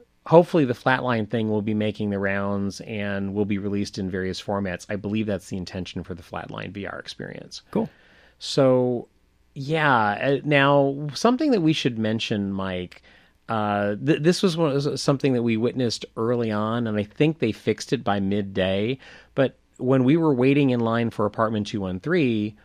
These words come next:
Speaker 1: they actually came up and they moved the line once, and then they split and rearranged the line another time. And then I heard people at the Flatline V R experience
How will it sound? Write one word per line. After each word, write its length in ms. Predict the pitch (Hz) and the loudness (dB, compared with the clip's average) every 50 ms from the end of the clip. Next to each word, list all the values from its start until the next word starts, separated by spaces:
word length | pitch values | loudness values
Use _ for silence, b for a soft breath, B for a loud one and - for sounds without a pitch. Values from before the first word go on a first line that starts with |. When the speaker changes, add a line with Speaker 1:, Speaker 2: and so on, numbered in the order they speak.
| b b | b b
Speaker 1:
they 280 | 117 110 131 131 135 - | 0 4 6 6 6 6
actually 460 | - 117 127 135 - - - 139 123 | 4 4 4 4 2 0 0 0 0
came 320 | - - 143 135 123 113 120 | 0 -2 -2 -2 0 0 0
up 360 | 131 127 120 110 101 - - - - | 2 2 0 0 -2 -6 -12 -14 -8
and 540 | 120 117 113 113 113 110 107 107 107 107 98 | -6 -4 -4 -4 -4 -4 -4 -4 -4 -6 -6
they 520 | 101 - 113 107 107 104 104 101 98 101 - | -4 -2 -2 0 0 2 0 0 0 -2 -4
moved 480 | 107 98 98 107 127 160 180 156 - - | -4 -2 2 4 6 4 4 4 0 -2
the 100 | 139 117 | -2 -2
line 340 | 101 104 104 98 92 90 90 | -2 -2 -4 -4 -4 -4 -4
once, 540 | 87 85 80 82 90 - - - - - B B B B B B B | -4 -6 -6 -8 -10 -12 -12 -12 -12 -12 B B B B B B B
and 160 | - 127 110 | -4 -2 -2
then 100 | 107 101 98 | -2 -2 -2
they 100 | 98 95 | -4 -4
split 460 | - - - - - 160 175 160 - | -6 -6 -6 0 4 4 4 4 2
and 140 | - 120 117 | -2 -4 -2
rearranged 600 | 110 104 98 95 95 110 139 175 202 202 160 - - | -2 -2 -2 0 0 2 4 4 4 2 2 0 -2
the 80 | 113 | -4
line 420 | 95 90 85 82 82 85 85 87 90 | -4 -4 -6 -8 -8 -8 -8 -8 -6
another 360 | 101 101 107 135 151 151 135 | -4 -2 0 0 0 0 -2
time. 560 | - - 104 92 87 85 82 85 87 92 101 - | -2 -4 -6 -6 -6 -6 -6 -8 -8 -10 -10 -8
And 220 | - 143 120 113 117 | -6 -4 -2 -2 -2
then 140 | 113 113 | -2 0
I 120 | 113 117 123 | 2 4 4
heard 200 | 139 156 151 139 | 6 4 4 0
people 420 | - 135 131 123 131 123 120 120 | 0 -4 -2 0 2 2 2 2
at 340 | 104 113 110 110 107 107 _ | 0 0 0 -2 -2 -4 _
the 100 | - 104 | -10 -8
Flatline 480 | - - 120 113 107 104 107 104 98 95 | -6 -4 -4 -4 -2 -2 -4 -4 -4 -2
V 100 | 98 104 | 0 2
R 100 | 127 165 | 2 2
experience 640 | 139 - - - 117 104 104 107 104 104 104 - | 2 0 -6 -4 -4 -2 -2 -2 -2 -4 -6 -8